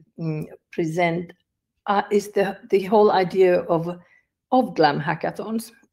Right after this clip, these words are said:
And I think here, here you, I may be oversimplifying, uh, but please, um, please, uh,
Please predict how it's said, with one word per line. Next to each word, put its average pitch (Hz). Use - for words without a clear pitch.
And 208
I 226
think 285
here, 277
here 240
you, 214
I 247
may 269
be 226
oversimplifying, 220
uh, 190
but -
please, 233
um, 185
please, 214
uh, 180